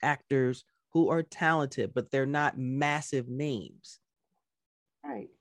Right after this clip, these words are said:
Speaker 1: And that's what I'm talking about. That's the pool. So he is one of those candidates. I want that. I don't want anyone just, just like the Green Lantern movie.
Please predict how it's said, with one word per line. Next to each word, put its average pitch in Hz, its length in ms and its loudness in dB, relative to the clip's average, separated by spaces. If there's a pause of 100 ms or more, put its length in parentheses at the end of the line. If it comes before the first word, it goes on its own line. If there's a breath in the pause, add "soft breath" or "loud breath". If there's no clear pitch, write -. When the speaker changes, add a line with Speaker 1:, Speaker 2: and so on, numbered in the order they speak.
Speaker 1:
And 127 180 2
that's - 320 2
what 143 160 2
I'm 127 80 0
talking 170 340 -2
about. 110 200 0
That's 160 300 4
the - 100 -10
pool. 135 380 -2
So 131 260 2
he 226 220 2
is 180 120 8
one 196 220 0
of 190 80 4
those 160 160 0
candidates. 190 640 -2 (2000)
I 156 120 4
want 190 380 6
that. 87 240 0 (100)
I 139 100 4
don't 220 160 6
want 208 200 6
anyone 175 520 4
just, 185 340 -4 (1000)
just 185 160 4
like 180 180 6
the 170 60 2
Green 175 280 4
Lantern 175 440 2
movie. 113 420 -8